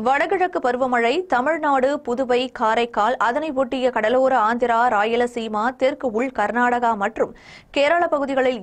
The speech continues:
இருந்து இன்று விலகியது என தெரிவிக்கப்பட்டுள்ளது. மேலும் இன்று மற்றும் நாளை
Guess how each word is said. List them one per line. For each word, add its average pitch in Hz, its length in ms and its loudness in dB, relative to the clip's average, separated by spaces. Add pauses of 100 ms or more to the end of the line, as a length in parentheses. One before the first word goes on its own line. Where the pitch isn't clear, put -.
இருந்து 233 280 2 (260)
இன்று 262 240 -2
விலகியது 247 500 -2 (100)
என 220 120 -4 (100)
தெரிவிக்கப்பட்டுள்ளது. 208 840 -6 (520)
மேலும் 233 260 0 (220)
இன்று 339 240 -2 (240)
மற்றும் 262 340 -2
நாளை 220 240 0